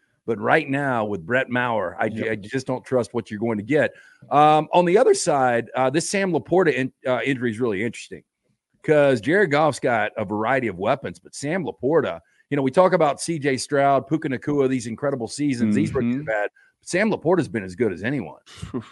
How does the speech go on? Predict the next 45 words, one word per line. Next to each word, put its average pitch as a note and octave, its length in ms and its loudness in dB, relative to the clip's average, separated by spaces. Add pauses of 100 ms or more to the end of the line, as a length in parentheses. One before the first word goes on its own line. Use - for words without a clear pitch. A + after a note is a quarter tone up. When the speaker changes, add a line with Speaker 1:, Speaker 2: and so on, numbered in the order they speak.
Speaker 2:
just - 240 -14
a - 80 -18 (100)
dude, B2 360 2
right? - 260 -8
Double-digit A#2 640 2
touchdowns, C#3 640 -2
and A2+ 80 -2
you C3+ 80 0
don't F3 180 2
get C3 220 2
to - 100 -6
that G2+ 240 -2
point B2+ 320 -2 (160)
with A2 180 0
it G2 80 -2
all G2+ 160 -2
being G#2 220 -10
scripted. - 480 -10 (440)
And A#2+ 100 0
I C3+ 40 4
know C#3+ 200 6
that A#2+ 80 2
Am-, A#2 180 -6
Amon-Ra A2+ 540 -4
Saint A2+ 260 -4
Brown B2+ 460 -2
and, G#2 180 -12
and F#2+ 260 -14
just, - 380 -10 (800)
I, - 260 -8
I A2+ 280 -6
don't F#3 140 -4
know B2 60 -2
about F#2+ 240 -6
you, B2+ 460 -4 (100)
but G#2+ 220 -4 (320)
man, A#2+ 320 -6
that C3+ 200 -6
running C#3 260 -2
back C#3+ 200 -4
Gibbs A#2 480 -2 (140)
just - 180 -12
Speaker 1:
Yeah. - 120 4
Speaker 2:
looks F#2+ 240 0
different. C#3+ 360 -6